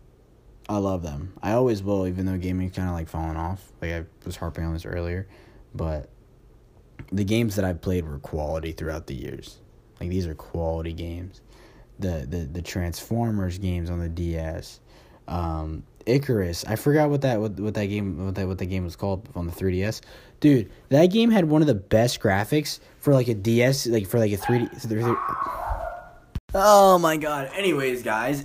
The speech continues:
L Dogs. So, I, that kind of thrown off my flow, but, um, we've been thrown off flow two times now, so it doesn't really matter. This podcast had no structure,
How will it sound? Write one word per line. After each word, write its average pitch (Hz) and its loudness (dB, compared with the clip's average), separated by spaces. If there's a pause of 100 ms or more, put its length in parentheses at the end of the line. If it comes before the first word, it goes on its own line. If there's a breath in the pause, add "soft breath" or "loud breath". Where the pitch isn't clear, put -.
L 135 6
Dogs. 120 6 (360)
So, 127 2 (680 loud breath)
I, 143 6
that 131 0
kind 123 -4
of 107 -10
thrown 107 -4
off 98 -4
my 90 -2
flow, 90 -4
but, 82 -8 (720 soft breath)
um, 85 -6 (180)
we've 101 -2
been 92 -2
thrown 87 -4
off 82 -6
flow 78 -8
two - -14
times 90 -10
now, - -14
so - -12
it 82 -6
doesn't 87 -8
really 80 -8
matter. 80 -8
This - -10 (800)
podcast 87 -4
had 82 -6
no 104 2
structure, 90 -2